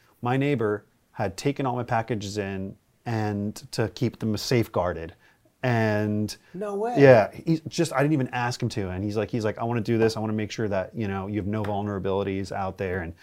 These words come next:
Speaker 1: so amazing neighbors. And it's like, I think the positive coming out of this break-in is, yeah, I'm, uh, you know,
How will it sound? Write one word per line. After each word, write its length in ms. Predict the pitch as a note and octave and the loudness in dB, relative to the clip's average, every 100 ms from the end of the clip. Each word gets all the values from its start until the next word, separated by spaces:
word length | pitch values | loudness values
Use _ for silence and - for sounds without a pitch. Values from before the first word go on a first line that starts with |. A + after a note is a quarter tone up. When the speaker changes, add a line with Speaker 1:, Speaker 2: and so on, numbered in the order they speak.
| - - | -20 -4
Speaker 1:
so 140 | D3+ | -2
amazing 640 | D#3+ C#3+ C#3+ D#3+ F3 D#3+ C#3+ | 4 4 6 8 6 6 6
neighbors. 560 | B2 A#2 A#2 A#2 - - - - | 4 4 4 2 -2 -14 -20 -12
And 120 | - B2+ | -2 0
it's 120 | E3+ | 2
like, 260 | D#3+ - | 0 4
I 80 | D#3+ | 6
think 160 | D3+ F3+ | 6 4
the 60 | |
positive 440 | D#3+ E3+ E3+ C3+ A#2 | 4 6 6 6 0
coming 240 | - C#3+ | 0 0
out 140 | C#3 B2+ | 2 2
of 60 | |
this 100 | A2+ | 0
break-in 560 | - A2 A2 C#3 D3 D#3 - - | 0 0 0 0 -2 -6 -12 -4
is, 120 | C#3+ | 4
yeah, 140 | D3 G2 | 6 6
I'm, 120 | - - | 0 4
uh, 140 | C#3 C#3+ | 4 4
you 100 | A#2+ | 0
know, 220 | F2+ | 0